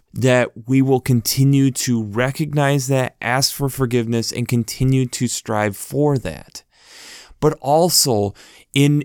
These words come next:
order to continue to try loving God, we will love our neighbor as ourselves. That's part of us living out our faith and being that active part of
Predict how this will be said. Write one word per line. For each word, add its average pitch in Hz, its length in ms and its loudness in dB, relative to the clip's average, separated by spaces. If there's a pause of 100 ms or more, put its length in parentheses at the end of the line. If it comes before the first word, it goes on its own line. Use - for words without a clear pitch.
(100)
order 180 440 4
to 131 180 -6
continue 139 540 2
to 131 240 0
try 127 420 0
loving 120 500 0
God, 107 360 0
we 113 240 2
will 123 280 2
love 127 460 0
our 117 220 0
neighbor 117 440 0
as 110 280 -2
ourselves. - 800 -4 (340)
That's 139 180 0
part 151 320 2
of 143 160 2
us 120 220 -2 (320)
living 147 600 2
out 127 520 0 (280)
our 113 200 2
faith - 720 -2 (300)
and 123 180 2
being 151 420 4
that 123 260 -2
active 139 680 -2
part 139 520 0 (340)
of 120 320 0